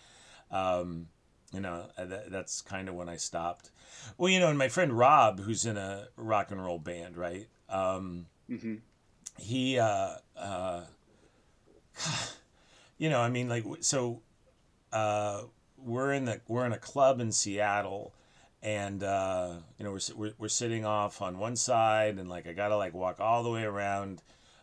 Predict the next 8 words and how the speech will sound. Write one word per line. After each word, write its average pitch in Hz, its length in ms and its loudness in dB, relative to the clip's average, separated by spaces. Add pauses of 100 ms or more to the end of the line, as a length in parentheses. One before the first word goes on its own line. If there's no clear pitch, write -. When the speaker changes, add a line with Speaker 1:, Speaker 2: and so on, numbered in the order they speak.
Speaker 1:
uh, 92 400 0 (140)
like, 95 160 -10
the 87 60 -12
dance 117 380 -2
floor, 110 720 -2
past, 101 400 -2
like, 95 220 -12
through, 95 340 -8